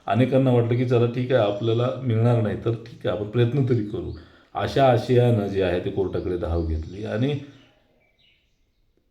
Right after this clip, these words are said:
जी काही संभाजीनगरचं हायकोर्ट आहे, त्या ठिकाणी ती जी याचिका होती, ती पूर्णपणे त्या ठिकाणी पेटाळून लावलेली आहे, रिजेक्ट करण्यात आलेली आहे आणि तशा पद्धतीच्या सूचना जी परीक्षा परिषदेने दिलेल्या आहेत,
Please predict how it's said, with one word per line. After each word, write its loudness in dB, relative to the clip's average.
जी 0
काही 0
संभाजीनगरचं 4
हायकोर्ट -2
आहे, -8
त्या -8
ठिकाणी 0
ती 0
जी 2
याचिका 2
होती, -6
ती -4
पूर्णपणे 2
त्या -2
ठिकाणी -4
पेटाळून -4
लावलेली -4
आहे, 2
रिजेक्ट 2
करण्यात -4
आलेली -8
आहे -14
आणि 4
तशा 0
पद्धतीच्या 0
सूचना 0
जी 2
परीक्षा 0
परिषदेने -4
दिलेल्या -4
आहेत, -6